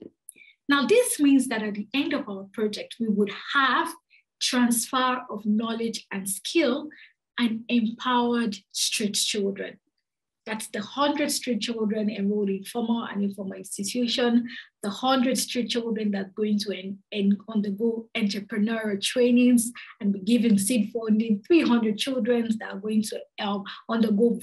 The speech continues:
vocational skill acquisition. And at the end of this project, we also will achieve raised awareness to the plight of street children and the ways forward through advocacy and sensitization program.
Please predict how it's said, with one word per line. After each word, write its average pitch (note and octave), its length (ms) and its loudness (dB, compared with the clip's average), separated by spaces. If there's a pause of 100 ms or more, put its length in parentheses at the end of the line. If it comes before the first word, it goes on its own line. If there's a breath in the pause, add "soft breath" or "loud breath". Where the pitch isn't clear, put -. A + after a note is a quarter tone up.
vocational G#3+ 640 0
skill G3+ 540 -2
acquisition. G3+ 720 -6 (320 loud breath)
And F#4+ 80 4
at G#4+ 80 4
the F#4+ 180 6
end A4+ 120 0
of B3+ 120 0
this B3+ 160 -2
project, A3+ 500 -2
we G#3+ 100 -6 (100)
also C#4 500 -2
will G#3 340 -4
achieve A3 460 -2 (160)
raised C#4+ 720 4 (100)
awareness G#3+ 960 0
to A#3+ 140 -2
the A3+ 240 -2
plight C#4+ 360 0
of G#3 120 -4
street - 340 0
children G3+ 540 -2 (340 loud breath)
and C#4 100 0
the C#4+ 100 2
ways E4+ 280 2
forward A#3 520 0 (100)
through D4+ 420 2 (540 loud breath)
advocacy A#3+ 760 -2
and G3 120 -2
sensitization G3 1120 -6
program. G3 400 -6